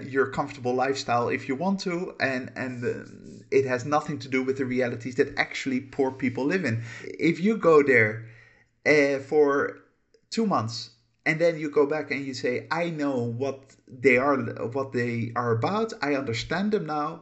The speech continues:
then you're completely delu-, deluded about yourself. Because your dynamic with them has not been that of an equal, your dynamic of that, uh, with them has not been,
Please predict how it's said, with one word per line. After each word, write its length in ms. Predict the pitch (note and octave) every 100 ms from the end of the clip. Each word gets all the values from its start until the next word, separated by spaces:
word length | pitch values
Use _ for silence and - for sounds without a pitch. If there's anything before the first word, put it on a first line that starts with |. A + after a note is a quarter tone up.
| -
then 180 | C#3 C#3
you're 140 | B2+
completely 600 | B2 A#2 A2+ B2+ B2+ A2+
delu-, 220 | A2+ G#2+
deluded 400 | A2+ A2 G#2+ G#2
about 280 | - G#2+ A2+
yourself. 440 | G2+ - - - _ _ - - -
Because 420 | C3+ D3+ B2+ A#2
your 180 | E3+ G#3
dynamic 500 | D3 C3+ E3 E3 B2
with 180 | A#2
them 180 | B2 A2+
has 200 | G#2+ A2+
not 220 | C#3+ F3+
been 160 | C3+ B2
that 240 | A#2 A2+ A#2
of 140 | A2+ A2
an 100 | -
equal, 420 | G#3 G#3 G#3 G3
your 200 | C#3 C#3
dynamic 480 | B2+ C3+ D#3+ D3 C3
of 160 | A#2
that, 180 | A#2 A2+ A#2 -
uh, 200 | G2 A#2+ A#2
with 160 | A#2
them 180 | A2+ G#2+
has 180 | A2+ A#2
not 280 | D3+ D#3+ C3
been, 320 | B2 A#2